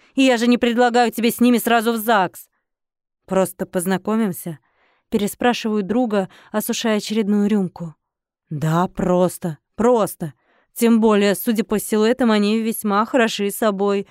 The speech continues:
Интересно было бы посмотреть на их мордашки. Хотя, думаю, и с этим там полный порядок. Ну ладно, давай подкатим». Надежда.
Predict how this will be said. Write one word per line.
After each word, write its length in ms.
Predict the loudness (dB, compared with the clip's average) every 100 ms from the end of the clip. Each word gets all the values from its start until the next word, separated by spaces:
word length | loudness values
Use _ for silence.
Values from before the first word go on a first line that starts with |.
| _ -20 -4
Интересно 500 | -2 2 2 2 2
было 200 | 4 2
бы 120 | 2
посмотреть 520 | -2 -2 0 0 0
на 120 | 0 0
их 120 | 2
мордашки. 840 | 2 2 0 0 -2 -6 -12 -14 _ -20 -4
Хотя, 300 | 0 2 2
думаю, 380 | 2 4 4 2
и 80 | 0
с 100 | -2
этим 280 | 0 0
там 220 | 0 0 0
полный 380 | 0 0 -2
порядок. 680 | -2 0 2 0 -2 -6 _ _ _ _ _ _ _
Ну 200 | 0 2
ладно, 540 | 2 2 2 0 0 0
давай 300 | 0 2 0
подкатим». 840 | -2 -8 -4 -2 -2 -4 -10 -10 _ _ _ _ _ _ _ _ _ _ _ _ _ _ -4
Надежда. 680 | 0 0 0 -2 -2 -6